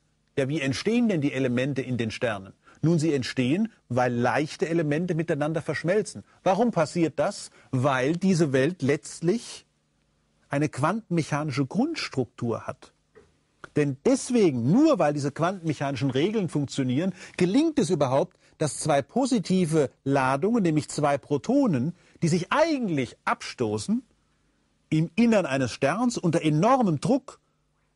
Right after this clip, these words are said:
ich gebe zu, relativ ineffizient, aber doch immerhin effizient genug, um uns am Leben zu halten, dass diese beiden Protonen miteinander verschmelzen können. Die Frage, warum ist nicht nichts,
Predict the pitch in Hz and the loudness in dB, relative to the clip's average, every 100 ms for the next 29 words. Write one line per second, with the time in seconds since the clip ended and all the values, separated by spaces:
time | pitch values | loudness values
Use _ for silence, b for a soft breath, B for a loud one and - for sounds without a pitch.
0 | _ _ _ - - - 123 110 196 117 | _ _ _ -8 -4 -4 -4 -2 -2 -2
1 | 98 123 131 131 - 185 156 123 101 127 | 0 0 0 -2 -2 -2 0 -2 -2 -2
2 | 214 143 123 131 147 143 123 175 156 131 | -2 -2 -2 -2 -2 -2 -2 -2 -2 -2
3 | 139 135 - 135 233 - b b b 156 | -2 -2 -2 -2 -2 -6 b b b -2
4 | 147 - 185 220 - 139 131 123 165 180 | -2 -2 0 2 0 -2 0 0 -2 -2
5 | 175 190 220 294 _ _ _ _ _ _ | -2 -2 -2 -8 _ _ _ _ _ _
6 | _ _ b b b - 135 180 180 139 | _ _ b b b -6 -2 0 0 0
7 | 160 160 175 135 139 165 156 143 127 139 | 0 -2 -2 0 0 0 -2 -2 -2 -2
8 | - 135 175 226 277 - 120 - 110 101 | -4 -6 -2 -2 -2 -4 -6 -6 -8 -8
9 | 113 _ _ _ _ _ _ B B B | -18 _ _ _ _ _ _ B B B
10 | B 175 - 180 220 196 147 175 175 170 | B -2 0 0 0 0 0 -2 -2 -2
11 | 196 170 - - 156 160 - _ 139 196 | -2 -4 -4 -2 0 0 -4 _ -2 0
12 | 240 - - - - | 0 -4 -12 -14 -14